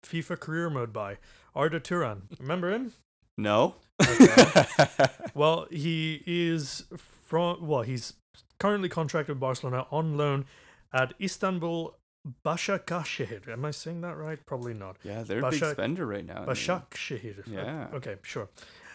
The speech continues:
Speaker 1: Um, so he allegedly attacked Turkish singer Berkin Şahin following a failed attempt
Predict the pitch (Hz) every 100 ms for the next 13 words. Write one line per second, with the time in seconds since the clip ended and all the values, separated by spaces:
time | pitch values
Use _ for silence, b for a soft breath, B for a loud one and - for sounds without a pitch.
0 | B - 127 135 151 185 - 165 160 170
1 | - _ _ - 220 247 233 208 185 190
2 | 185 165 - 143 123 - - b _ _
3 | _ _ - 180 180 202 - 185 160 156
4 | 156 139 120 165 196 - 214 202 - 185
5 | 170 170 156 160 - 156 165 180 165 -
6 | 180 190 214 - 170 151 -